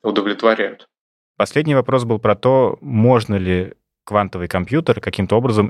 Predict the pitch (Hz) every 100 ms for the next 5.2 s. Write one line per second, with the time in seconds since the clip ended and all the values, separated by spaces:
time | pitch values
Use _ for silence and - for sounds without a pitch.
0 | 107 92 92 117 104 - 104 107 101 98
1 | - 98 - 92 95 95 - 104 98 98
2 | 98 98 - - 95 - 92 147 - -
3 | - _ - 95 95 95 92 92 95 101
4 | 98 98 104 117 123 110 - - - 120
5 | 110 107